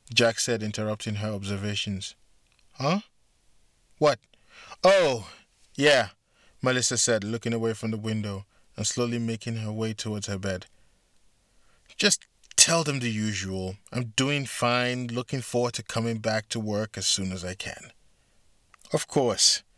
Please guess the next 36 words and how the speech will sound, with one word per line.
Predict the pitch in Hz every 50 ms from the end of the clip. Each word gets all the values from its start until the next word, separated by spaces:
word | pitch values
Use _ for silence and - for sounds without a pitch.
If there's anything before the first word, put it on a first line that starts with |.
| _ _ - _ _ _ -
Jack | - - 127 120 117 -
said, | - - 120 107 104
walking | 110 113 107 - 123 113
to | - 113
help | 104 110 110 110 -
her | 113 107
into | 104 98 - - 98
bed. | 95 104 98 95 92 - - _ _ _ _ _ _ _ _ _ _ _ _ _ _ _ _ _ _ _ _ _ _ _ _ _ _
"Thank | - - 139 131 127 113 - - -
you, | 92 85 73 - -
Jack. | - - - 90 80 80 - - - - - _ _ _ _ - _ _ _ _ _ _ _ _ _ _ _ _
I | - 127 123
think | - - 156 151 135 -
I | 135 120
can | - 123 113 107
handle | 101 110 107 101 101 90 82
it | 80 78
from | - - 87 78
here," | 76 80 92 85 73 - - _ _ _ - _ _ _ _ _ -
Melissa | 123 117 117 117 - - 117
said, | - - 117 107 98 92
getting | - 101 95 - 104 98
into | 95 95 - 98
bed. | 87 98 85 78 76 - - - _ _ _ _ _ _ _ _ _ _ _ _ _ -
Jack | - - 127 120 120 - -
retreated | 120 107 - - - 107 101 117 107 98 98
back | 107 110 104 104 101 -
into | 117 107 - 107
his | 98 101 104 95
seat. | - - - 104 95 - - - - _ _ _ _ _ _ _ _ _ _ _ _ _ _ _
The | - 120 120
room | 120 127 131 131 131 123 120
had | 110 113 117 117
an | 110 107
awkward | 107 107 - - 113 95 -
silence | - - 107 104 98 95 92 87 90 - -